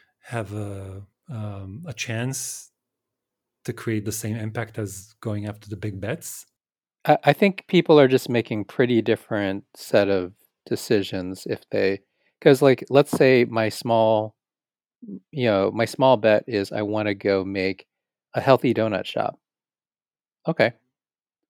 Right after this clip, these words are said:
Speaker 2: So, like, you know, in, in that world, it's like I plan for a particular size of thing. I, you know, um,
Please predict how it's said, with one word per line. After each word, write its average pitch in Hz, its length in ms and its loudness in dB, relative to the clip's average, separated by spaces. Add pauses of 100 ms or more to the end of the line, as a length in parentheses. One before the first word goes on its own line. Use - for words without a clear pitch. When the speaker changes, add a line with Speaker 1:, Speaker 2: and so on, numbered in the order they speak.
(220)
Speaker 2:
So, 143 200 8
like, 127 300 6
you 131 100 0
know, 107 340 2
in, 127 300 -2
in 127 140 -4
that 123 200 4
world, 123 340 4
it's - 180 -4
like 107 160 2
I 101 120 2
plan 113 520 -4
for 98 220 0
a 92 60 2
particular 98 580 -4
size 98 380 0
of 98 140 -6
thing. 95 480 -6 (800)
I, 95 580 -2
you 107 160 -8
know, 101 320 -8 (680)
um, 131 420 -6